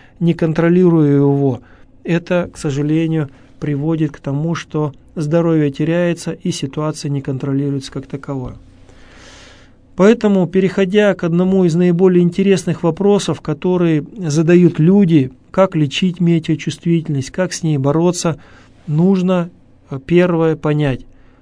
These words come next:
Лечить метеочувствительность, э, само по себе можно общими мероприятиями, которые мы проговорим ниже. Но метеочувствительность сама по себе никогда фактически не является причиной осложнений,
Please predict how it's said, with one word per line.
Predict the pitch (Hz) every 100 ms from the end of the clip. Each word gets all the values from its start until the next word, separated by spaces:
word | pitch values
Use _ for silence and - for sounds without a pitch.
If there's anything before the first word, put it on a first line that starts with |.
| _ -
Лечить | 147 151 208 202 190
метеочувствительность, | 170 160 147 139 147 - 196 196 190 175 170 - -
э, | 147 143 139 -
само | - 175 175
по | 170
себе | 156 165 160 202 196 - - _
можно | 180 190 170 180 -
общими | 220 214 - 175 160
мероприятиями, | 156 151 147 165 175 180 175 143 127 107 - - - -
которые | 151 156 185 165
мы | 151 160
проговорим | 160 151 156 160 165 160
ниже. | 175 180 139 135 - - _ _ _ _ _ -
Но | 151
метеочувствительность | 165 214 214 190 190 - 196 180 175 143 -
сама | 151 170
по | 180 170
себе | 175 170 160
никогда | 139 170 180 165 165 196
фактически | 190 180 190 160 - -
не | 165 160
является | 151 156 175 185 175 156
причиной | 165 156 - 196 185
осложнений, | 175 156 - 156 135 165 190 190 190 175